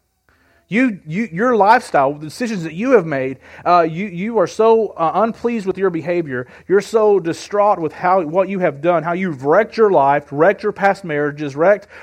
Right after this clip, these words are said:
relationships, wrecked jobs, wrecked, uh, your relationship with your mom and dad, your grandparent, your kids. Like, you, there's so much shame in your life that you are completely unworthy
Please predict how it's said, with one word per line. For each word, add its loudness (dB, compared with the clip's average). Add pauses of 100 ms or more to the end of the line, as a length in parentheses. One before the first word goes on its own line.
(120)
relationships, 0
wrecked 0
jobs, 2
wrecked, -2 (260)
uh, 4 (260)
your -4
relationship -4
with -8
your -4
mom 2
and -4
dad, 2
your -6
grandparent, -4
your -6
kids. 2
Like, -2
you, -12
there's 0
so 4
much 0
shame 0
in -2
your 2
life 4 (220)
that -2
you 0
are 6
completely -4
unworthy 0